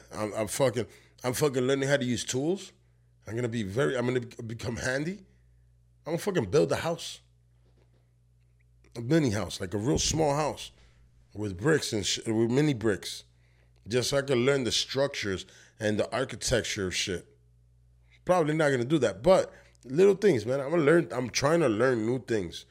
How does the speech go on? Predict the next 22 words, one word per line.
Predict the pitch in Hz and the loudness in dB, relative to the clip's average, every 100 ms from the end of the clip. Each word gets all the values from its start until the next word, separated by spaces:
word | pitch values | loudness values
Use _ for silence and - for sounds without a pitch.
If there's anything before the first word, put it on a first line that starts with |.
| _ _ _ - | _ _ _ -10
This | 107 131 | -4 0
is | 135 | 4
what | 131 | 6
I'm | 127 | 6
doing | 117 113 | 4 2
right | 95 82 | 0 -6
now. | 73 - _ _ - | -10 -16 _ _ -8
And | 110 | -4
I | |
think | 123 165 | 0 0
you | 151 | 0
should | 127 | -4
do | 156 | -6
the | 135 | -2
same | 147 139 | -2 0
thing, | 175 127 | 0 0
man. | 92 120 - _ _ _ _ _ _ _ _ _ _ _ _ _ - _ _ - | -2 -6 -14 _ _ _ _ _ _ _ _ _ _ _ _ _ -20 _ _ -12
Just | 101 95 | -6 -2
learn | 104 131 127 | 0 2 2
new | 131 | 0
things, | 127 120 92 | 0 0 0
man. | 85 87 | -6 -10